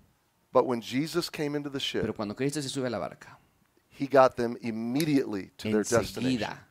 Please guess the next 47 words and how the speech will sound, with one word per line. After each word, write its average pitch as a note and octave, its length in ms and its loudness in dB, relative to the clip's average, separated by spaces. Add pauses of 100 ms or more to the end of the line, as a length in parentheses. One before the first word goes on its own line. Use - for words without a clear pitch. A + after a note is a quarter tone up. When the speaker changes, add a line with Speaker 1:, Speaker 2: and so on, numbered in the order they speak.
(160)
Speaker 2:
llegaron F#2+ 380 -6
a E2+ 60 -12
su D#2+ 120 -12
destino. - 440 -18
Speaker 1:
Now, A2 300 -2 (680)
as C#3 200 0
we D#3 100 0
close F3+ 600 4 (140)
Speaker 2:
Ahora, F2 200 -10 (300)
estamos A2 300 -8
cerrando. B2+ 560 -6
Speaker 1:
these C#3+ 200 -4
next D#3+ 220 4
few F3+ 120 -4
minutes, C#3 320 2
I C#3 40 4
want C3+ 240 0
to C3 80 -10
share B2 280 0
some A#2+ 180 -12
principles - 600 -12 (100)
Speaker 2:
Quiero B2 180 -10
compartir B2+ 360 -10
contigo A2 440 -6
unos G#2+ 220 -8
minutos G#2 400 -8
más F#2+ 220 -10
de F2+ 80 -10
unos A#2+ 160 0
Speaker 1:
from B2+ 100 -2
this B2 180 4
Speaker 2:
principios A#2+ 280 -2
Speaker 1:
amazing B2 280 0
story. G#2 380 -6
Speaker 2:
de G#2 80 -4
esta - 160 -8
historia. - 420 -14 (760)
Speaker 1:
The D3 80 -6
first G3 280 8
principle C3+ 380 2
Speaker 2:
El B2 80 4
Speaker 1:
is G#2 40 -6
Speaker 2:
primer A#2 200 -2
Speaker 1:
this. - 60 -14
Speaker 2:
principio A#2+ 360 -8
es G#2 120 -12
este. - 240 -18